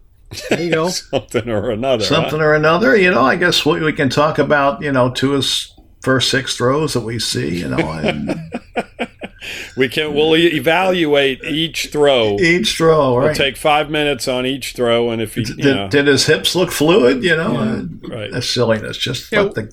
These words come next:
Speaker 3: let the things happen.
Speaker 1: We can ta-,
Speaker 3: <laughs>
Speaker 1: we can talk about when Tua will start again.
Speaker 3: Yeah, I'm sure we will.
Speaker 2: Mm-hmm.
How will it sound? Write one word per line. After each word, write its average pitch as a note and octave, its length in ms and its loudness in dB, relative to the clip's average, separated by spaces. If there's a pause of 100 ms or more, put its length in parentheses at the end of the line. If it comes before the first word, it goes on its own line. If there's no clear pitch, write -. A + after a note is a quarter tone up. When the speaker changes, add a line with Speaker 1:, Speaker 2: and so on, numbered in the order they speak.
Speaker 3:
let E3 300 0
the C3+ 120 0
things C3+ 320 -2
happen. A#2 480 -2 (160)
Speaker 1:
We F#3+ 120 0
can G#3+ 200 0
ta-, G#3+ 140 -2 (100)
Speaker 3:
<laughs> - 120 -6
Speaker 1:
we F#3 120 0
can G3+ 160 -4
talk F#3+ 280 0
about D#3+ 260 0
when E3 200 0
Tua F3 320 2
will C#3+ 160 -4
start D3 380 -2
again. A#2+ 320 -10 (800)
Speaker 3:
Yeah, A#2 240 -2 (300)
I'm C3 140 2
sure D3 220 2
we C3+ 140 4
will. A2+ 340 0 (200)
Speaker 2:
Mm-hmm. A#2 220 -10